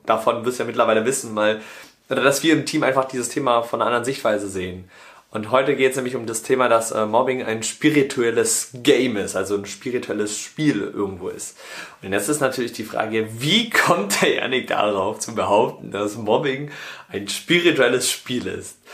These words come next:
Ähm, da will ich ein bisschen drauf eingehen, weil wir solche Sachen auch intensiver in unseren Trainings durchgehen oder viele Familien so nach dem ersten ein, zwei Monaten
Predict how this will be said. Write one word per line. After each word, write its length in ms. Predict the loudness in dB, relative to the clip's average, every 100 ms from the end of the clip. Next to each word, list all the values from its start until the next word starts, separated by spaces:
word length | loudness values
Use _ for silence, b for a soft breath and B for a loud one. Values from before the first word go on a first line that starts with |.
| B B 2
Ähm, 520 | 4 4 2 -6 -10
da 420 | -2 2 4 4 4
will 80 | 2
ich 100 | 2
ein 60 |
bisschen 220 | 0 0
drauf 200 | 2 2
eingehen, 320 | 4 2 2 2
weil 160 | 2
wir 280 | 4 2 2
solche 260 | -2 -2 2
Sachen 240 | 2 2
auch 100 | -2
intensiver 480 | -4 -6 -10 -2 -2
in 60 |
unseren 320 | -2 -2 -2 0
Trainings 400 | 0 0 -4 -2
durchgehen 400 | -2 -2 -4 -2
oder 260 | 0 0 B B B B
viele 200 | 2 4
Familien 580 | 4 4 4 4 4
so 200 | 4 4
nach 260 | 4 2 2
dem 140 | -2
ersten 340 | 2 2 0 -2
ein, 260 | 0 0
zwei 300 | -4 2 2
Monaten 640 | 4 4 4 2 -4 -10